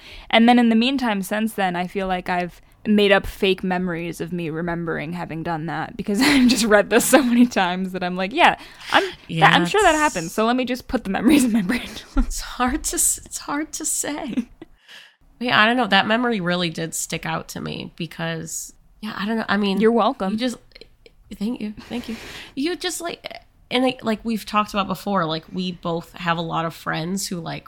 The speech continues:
Speaker 2: didn't date a lot in high school or in college. Like, I don't think any of our, f-, like, close friends were super into, like, hooking up or anything like that.
Speaker 1: Mm-mm.
Speaker 2: So, like, sex really wasn't, like, that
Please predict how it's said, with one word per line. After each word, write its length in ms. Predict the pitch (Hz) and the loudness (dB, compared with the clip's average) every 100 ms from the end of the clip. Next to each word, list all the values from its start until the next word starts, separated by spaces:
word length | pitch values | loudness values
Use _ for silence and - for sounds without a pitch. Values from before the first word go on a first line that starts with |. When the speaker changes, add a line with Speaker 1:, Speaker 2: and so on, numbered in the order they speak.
| - - | -14 -8
Speaker 2:
didn't 400 | 170 160 - - | -8 -8 -10 -6
date 200 | 165 160 | -4 -4
a 40 | |
lot 260 | 156 156 - | -6 -6 -6
in 100 | 156 | -8
high 200 | 160 160 | -8 -8
school 320 | - 156 151 | -10 -10 -8
or 240 | 165 180 | -4 -2
in 140 | 180 175 | -2 -4
college. 600 | - 165 165 165 - - | -4 -4 -4 -8 -10 -10
Like, 320 | 131 - - - - | -10 -10 -16 -20 -10
I 60 | 196 | -6
don't 160 | 208 | -6
think 160 | 208 - | -6 -4
any 240 | 185 185 | -2 0
of 80 | 190 | 0
our, 120 | 185 | 0
f-, 200 | 175 - - _ - | -2 -8 -20 _ -14
like, 280 | 185 - | -12 -12
close 360 | - - 175 - | -12 -8 -6 -4
friends 280 | - 175 170 | -4 -4 -4
were 120 | 175 | -8
super 340 | - 180 - | -6 -8 -6
into, 160 | 165 165 | -8 -6
like, 200 | 143 - | -8 -10
hooking 420 | - 170 170 160 | -8 -8 -6 -6
up 180 | 165 - | -6 -4
or 60 | 170 | -4
anything 320 | 165 160 165 | -4 -6 -8
like 200 | 156 - | -8 -6
that. 280 | 165 170 - | -4 -2 -4
Speaker 1:
Mm-mm. 280 | 185 185 185 _ _ | -6 -8 -12 _ _
Speaker 2:
So, 120 | 247 | -6
like, 120 | 240 | -2
sex 340 | - 233 247 | 0 -2 -2
really 220 | 277 277 247 | -4 -4 -2
wasn't, 300 | 214 214 - | -2 -4 -4
like, 180 | 185 - | -6 -2
that 340 | 170 - - | 0 0 -4